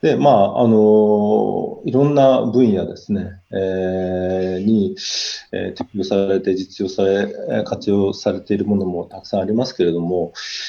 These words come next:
えー、他にもまだ応用する余地がいろいろあるんじゃないかなと思ってます。まあ、そういった、あー、あー、ケースとかシーンを見つけてですね、えー、実際のデータで検証評価をして、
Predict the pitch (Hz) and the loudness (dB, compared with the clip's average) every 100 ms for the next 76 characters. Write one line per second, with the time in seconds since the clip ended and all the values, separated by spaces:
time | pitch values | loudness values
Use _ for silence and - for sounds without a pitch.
0 | - _ 101 98 110 123 151 127 120 110 | -14 _ -4 -4 -2 -2 2 4 4 4
1 | 98 107 113 113 107 - 113 110 110 107 | 4 4 4 4 2 -2 -2 0 2 0
2 | - 117 110 110 110 - 90 92 107 107 | -2 0 2 2 0 -4 -4 -2 -2 0
3 | 104 104 - 123 104 95 90 90 90 85 | 2 0 -2 -6 -4 -4 -6 -8 -12 -16
4 | - 87 - - - - - - - - | -20 -20 -20 -20 -20 -20 -16 -14 -12 -12
5 | 117 139 123 - 127 127 139 123 113 113 | -2 0 0 2 4 4 4 4 6 6
6 | 110 110 98 - 120 110 - - 123 110 | 6 4 0 -2 0 0 -2 -4 -2 -4
7 | - - - - 98 95 92 - 110 104 | -6 -10 -8 -6 -6 -8 -14 -10 -8 -4
8 | 92 - - 90 76 - - - - _ | -6 -6 -8 -8 -8 -12 -20 -20 -20 _
9 | 98 95 90 101 107 104 104 117 117 92 | -4 -2 -2 -4 0 2 4 2 2 0
10 | 92 - 98 - 98 - 101 101 92 - | 0 -2 -4 -2 -4 -2 -4 -4 -6 -8
11 | - 123 92 | -4 -4 -4